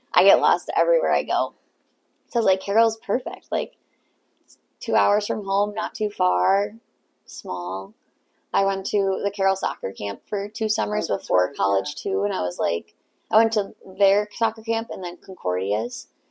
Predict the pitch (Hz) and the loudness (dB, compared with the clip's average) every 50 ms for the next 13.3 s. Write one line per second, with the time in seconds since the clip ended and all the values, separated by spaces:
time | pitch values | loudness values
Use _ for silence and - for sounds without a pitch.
0 | _ _ _ _ - 196 190 - - 208 202 208 - 185 175 170 - - - 180 | _ _ _ _ -8 -6 -6 -2 -2 -2 -2 -2 0 0 0 0 -2 -6 -4 -2
1 | 170 165 - - - 160 160 - - 175 170 - - 170 165 165 170 170 165 - | -2 -2 -4 -6 -12 -12 -12 -8 -8 -8 -8 -6 -4 -4 -2 -2 -2 -4 -4 -8
2 | - 185 - - 190 190 - 180 180 180 185 202 202 196 190 - 170 - - - | -10 -14 -10 -10 -10 -10 -4 -4 -2 0 0 0 0 0 -2 -4 -4 -4 -4 -2
3 | - 175 175 175 175 175 175 175 175 180 180 180 - - - - 190 180 - - | 0 2 2 4 4 4 4 4 4 2 0 -2 -6 -8 -8 -8 -8 -6 -4 -4
4 | 170 170 165 170 170 - 117 165 - _ _ _ _ - 180 165 160 160 147 - | -4 -2 0 0 0 0 -2 -4 -8 _ _ _ _ -14 -12 -10 -10 -10 -6 -4
5 | 196 196 - - 156 - 185 202 208 202 - - - - - - 214 _ _ _ | -4 -2 -2 -4 -4 -2 -2 -2 -2 -4 -6 -14 -16 -18 -20 -20 -20 _ _ _
6 | _ _ _ - 208 185 185 180 - - - 196 190 196 190 185 180 175 175 _ | _ _ _ -4 0 2 2 2 0 -2 -4 0 2 2 4 4 4 2 0 _
7 | _ - 196 190 185 185 180 180 - 180 175 175 175 180 175 170 _ - 190 185 | _ -8 -6 -4 -2 -2 -2 -2 -4 -6 -6 -6 -4 -4 -6 -6 _ -12 -12 -10
8 | 185 185 180 185 185 180 180 185 185 185 - - 190 185 185 190 - - - - | -10 -10 -10 -8 -8 -8 -10 -10 -12 -12 -12 -10 -10 -10 -12 -12 -14 -16 -18 -18
9 | - 190 190 180 180 - - _ _ _ _ - 220 - 311 381 - 508 359 208 | -18 -18 -20 -20 -20 -20 -20 _ _ _ _ -2 -2 0 2 2 2 2 2 2
10 | 165 170 185 - - - 180 170 160 - - 165 156 151 - 151 147 143 156 - | 0 -2 -2 -2 -4 -4 -4 -6 -6 -6 -8 -8 -8 -8 -8 -8 -8 -8 -10 -12
11 | - - - - 147 143 139 143 143 147 190 196 240 277 302 302 160 147 143 143 | -14 -16 -12 -12 -12 -12 -10 -10 -6 -4 -4 -2 -2 -4 -6 -6 -12 -14 -14 -16
12 | _ _ _ _ - 175 165 151 143 143 160 156 - _ _ _ _ - 370 - | _ _ _ _ -10 -8 -6 -6 -8 -10 -14 -16 -18 _ _ _ _ -20 -20 -20
13 | - 339 - 160 - | -16 -16 -16 -16 -16